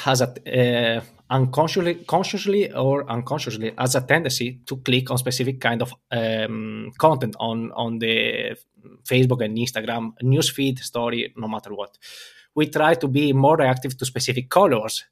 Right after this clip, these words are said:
to specific designs, and so on. This means that Fa-, Facebook knows, for example, that maybe, uh, I am one that is always clicking on red, uh, m-, red tone of colors.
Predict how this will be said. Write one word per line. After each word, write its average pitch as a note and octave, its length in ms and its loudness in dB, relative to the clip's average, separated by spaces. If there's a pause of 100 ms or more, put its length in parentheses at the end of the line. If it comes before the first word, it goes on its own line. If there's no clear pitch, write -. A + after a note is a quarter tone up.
(380)
to C#3+ 100 4
specific C3 640 0
designs, B2+ 720 4
and B2 160 0
so B2 180 0
on. A2 240 -4 (640)
This C#3 180 -2
means G#3 200 6
that C#3+ 160 2
Fa-, F3+ 400 2
Facebook C#3 440 0
knows, D3+ 320 4 (120)
for C3+ 140 0
example, C3 400 0
that B2+ 340 0
maybe, C3+ 540 0 (220)
uh, B2+ 380 4
I C#3 140 2
am C#3 340 4 (200)
one C3+ 280 2
that C3+ 160 0
is B2+ 220 -2
always C#3+ 320 2
clicking B2+ 380 -4
on A#2+ 280 2
red, B2+ 440 2 (720)
uh, B2+ 60 0
m-, B2 1080 0 (160)
red C#3 460 2 (200)
tone C#3+ 240 2
of B2+ 220 0
colors. C#3+ 460 0